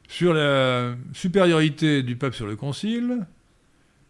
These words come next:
et, euh, sur, euh, le, l'omnipotence totale du pouvoir du pape sur celui des évêques.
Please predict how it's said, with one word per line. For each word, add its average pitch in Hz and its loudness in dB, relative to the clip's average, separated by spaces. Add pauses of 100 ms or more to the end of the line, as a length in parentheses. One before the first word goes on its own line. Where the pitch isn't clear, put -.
(420)
et, 180 4
euh, 120 -2
sur, 165 0
euh, 110 -8 (800)
le, 110 -4
l'omnipotence 151 -2
totale 185 -2 (400)
du 123 -6
pouvoir 143 -2
du 113 -6
pape 180 -2
sur - -8
celui 147 -4
des 135 -4
évêques. 104 -10